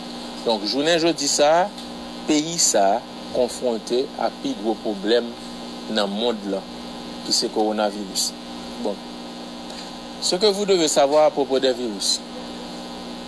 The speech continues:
yo toujou akize vodouyizan, se moun ki touye moun, ki zonbifye moun, ki bay moun kout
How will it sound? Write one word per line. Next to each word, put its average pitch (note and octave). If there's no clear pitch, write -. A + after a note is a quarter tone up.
yo C#3+
toujou D#3
akize C#3
vodouyizan, B2
se C3+
moun B2
ki A#2
touye A#2+
moun, A2+
ki A#2
zonbifye A#2
moun, A#2
ki A#2
bay A2+
moun A2
kout A2+